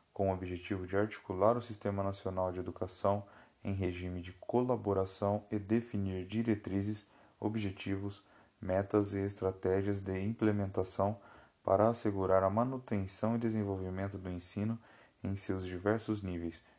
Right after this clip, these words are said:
etapas e modalidades, por meio de ações integradas aos poderes públicos das diferentes esferas federativas que conduzam à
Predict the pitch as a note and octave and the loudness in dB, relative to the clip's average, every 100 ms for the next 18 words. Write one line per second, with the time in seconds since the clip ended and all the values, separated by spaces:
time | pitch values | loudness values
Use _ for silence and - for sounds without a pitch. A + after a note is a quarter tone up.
0 | - - - G2+ G2+ G#2 G2+ G2+ G2 G2 | -12 -8 4 4 4 0 0 0 0 -2
1 | F2+ F2 - - - - - _ - F#2+ | -2 -4 -6 -18 -20 -20 -20 _ -2 -2
2 | F#2 F2+ F#2 F#2+ F#2 - F#2+ F2+ G#2 A#2 | -2 -4 -4 -2 -4 -4 -6 -4 -4 0
3 | G2+ F#2 F#2 F#2+ G2 - G2+ G2 - F2+ | 0 4 4 4 -2 -2 -4 -2 -6 -6
4 | F2 F#2 - G#2+ A2 A#2 - G#2+ - - | -6 -12 -6 -4 -2 -4 -6 -10 -12 -20
5 | - _ F#2 F2+ F#2+ F#2+ F#2+ F2+ G#2+ A2 | -20 _ -4 -4 -6 -4 -4 -2 -2 -2
6 | G#2+ G2+ - F2+ F#2 F#2 F#2 F#2 F2+ - | -2 -2 -2 0 0 -2 -4 -2 -2 -4
7 | G#2 G2 G2 - - - _ _ - F2+ | -6 -4 -4 -8 -20 -20 _ _ -6 -4
8 | F#2 F2+ F#2 G2 G2+ G2+ G2 F2+ F2 | -4 -4 0 0 2 2 4 2 -2